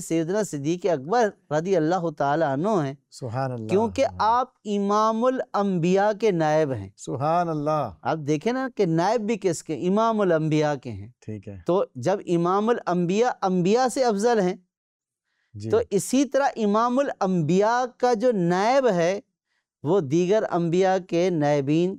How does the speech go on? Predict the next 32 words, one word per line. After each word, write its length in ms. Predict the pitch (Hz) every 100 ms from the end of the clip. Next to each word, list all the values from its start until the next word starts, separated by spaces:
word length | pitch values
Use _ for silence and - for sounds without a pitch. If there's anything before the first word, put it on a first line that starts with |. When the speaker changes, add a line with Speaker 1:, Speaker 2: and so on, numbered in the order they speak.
| -
Speaker 1:
اور 180 | 147 151
صحابہ 420 | 165 127 135 185
سے 120 | 208
بھی 160 | 202 160
افضل 300 | 131 147 101
ہے۔ 100 | 101 _ - 139
حضرت 180 | 135 180
Speaker 2:
اللہ 40 | 233
اکبر۔ 180 | 226
Speaker 1:
سیدنا 380 | 208 214 202 220
صدیق 460 | - 180 170 202 185
اکبر 240 | 170 180 190
رضی 220 | 170 165
اللہ 320 | 151 175 160 151
تعالیٰ 260 | 147 151 180
عنہ 80 |
کی 140 | 214 254
یہ 100 | 254
مبارک 580 | 180 156 185 254 254 226
شان 340 | 254 254 247
ہے 180 | 165 127 -
Speaker 2:
صحیح، 340 | 117 113 104 92
صحیح۔ 240 | - 104 90 -
Speaker 1:
کہ 100 | 147
جو 200 | 196 160
رب 280 | 165 196
نے 260 | 202 202 202 -
قرآن 320 | 175 170 175 170
پاک 340 | 170 160 160 151
میں 260 | 151 151 151 _ _ -
بیان 400 | 117 147 180 180
فرمائی، 460 | 160 139 135 165